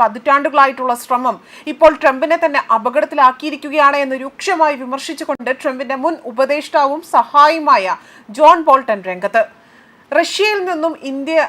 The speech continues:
എണ്ണ വാങ്ങുന്നതിൽ അസ്വസ്ഥനായ ട്രംപ് ആകട്ടെ ഇന്ത്യക്ക് മേൽ അധിക തീരുവ ചുമത്തിയതിനെ എടുത്തു കാണിച്ചുകൊണ്ടാണ് അദ്ദേഹം ഇത്തരമൊരു വിമർശനം അഴിച്ചുവിട്ടിരിക്കുന്നത്.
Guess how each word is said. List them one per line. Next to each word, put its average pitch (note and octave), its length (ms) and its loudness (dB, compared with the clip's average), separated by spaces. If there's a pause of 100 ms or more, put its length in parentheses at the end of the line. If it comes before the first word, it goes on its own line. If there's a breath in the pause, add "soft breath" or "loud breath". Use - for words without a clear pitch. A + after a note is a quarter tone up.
(160)
എണ്ണ B3+ 300 4
വാങ്ങുന്നതിൽ C4 540 2
അസ്വസ്ഥനായ C4 680 -4
ട്രംപ് A#3+ 320 -4
ആകട്ടെ A#3 400 0
ഇന്ത്യക്ക് A#3+ 360 -12
മേൽ B3+ 240 -10
അധിക A3 300 -2
തീരുവ B3+ 420 -8
ചുമത്തിയതിനെ B3+ 580 -8
എടുത്തു B3 340 -6
കാണിച്ചുകൊണ്ടാണ് C#4 600 -2
അദ്ദേഹം A#3+ 360 -4
ഇത്തരമൊരു C4+ 380 -8
വിമർശനം A#3 560 -6
അഴിച്ചുവിട്ടിരിക്കുന്നത്. F#3+ 760 -8